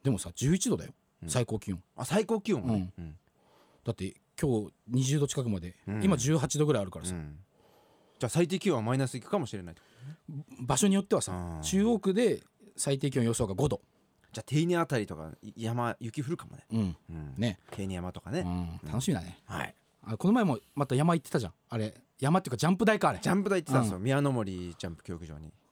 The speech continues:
Speaker 2: 昨日は夢チャレンジャーのロケで行ってきて。
Speaker 1: うん。ジャンプするとこ見てきたの？
Speaker 2: 見てきました。トレーニング中の取材で行ってきて。
Speaker 1: あ、そう。
Speaker 2: またね、すごいわ、生で見ると。
Speaker 1: うん。
Speaker 2: うん。
Speaker 1: あれ、インタビューとかもあれ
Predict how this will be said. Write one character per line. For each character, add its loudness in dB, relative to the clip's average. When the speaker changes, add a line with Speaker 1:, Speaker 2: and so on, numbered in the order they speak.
Speaker 2:
昨 0
日 -
は 0
夢 4
チ 0
ャ 6
レ 2
ン 0
ジ -4
ャ -2
ー -2
の 0
ロ 2
ケ -2
で -8
行 0
っ 2
て -
き -4
て。 -18
Speaker 1:
う -20
ん。 -20
ジ 2
ャ 2
ン 0
プ -8
す 2
る 2
と 0
こ 0
見 2
て 0
き -10
た -6
の？ -2
Speaker 2:
見 0
て 0
き -10
ま -8
し -14
た。 -20
ト -6
レ 4
ー 2
ニ 0
ン -2
グ -6
中 -12
の -12
取 -2
材 -2
で -8
行 -12
っ -20
て -18
き -10
て。 -14
Speaker 1:
あ、 -20
そ -12
う。 -10
Speaker 2:
ま -6
た -10
ね、 -6
す -2
ご 0
い 2
わ、 2
生 4
で 0
見 0
る -4
と。 -16
Speaker 1:
う -6
ん。 -2
Speaker 2:
う -2
ん。 -4
Speaker 1:
あ 0
れ、 4
イ 6
ン 4
タ 4
ビ 4
ュ 2
ー 0
と 2
か 4
も 6
あ 4
れ 0